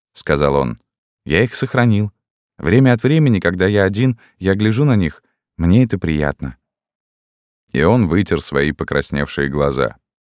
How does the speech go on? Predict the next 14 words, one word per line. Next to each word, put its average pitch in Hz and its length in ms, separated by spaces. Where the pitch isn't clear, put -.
После 76 280
нескольких 104 580
мгновений 82 640
взволнованного 78 760
молчания, 95 760
поднеся 90 460
свечу 95 400
к 85 60
длинным 80 460
перьям, 104 500
утратившим 87 600
местами 82 480
свой 76 260
пух, - 380